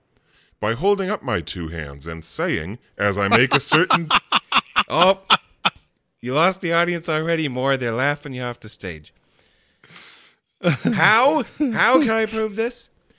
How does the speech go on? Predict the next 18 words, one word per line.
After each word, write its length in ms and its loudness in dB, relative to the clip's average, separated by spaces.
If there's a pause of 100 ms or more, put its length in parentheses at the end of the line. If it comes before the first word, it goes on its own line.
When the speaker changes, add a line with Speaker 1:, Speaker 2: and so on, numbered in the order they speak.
(140)
Speaker 1:
By 140 2
holding 440 -2
up 240 0
my 180 2
two 260 -4
hands 360 -4
and 180 -6
saying, 460 -2
as 180 -4
I 80 -2
make 220 -4
a 60 -6
certain 360 -4
gesture 440 -4
with 200 -4
the 80 -4
right 260 0
hand, 380 -6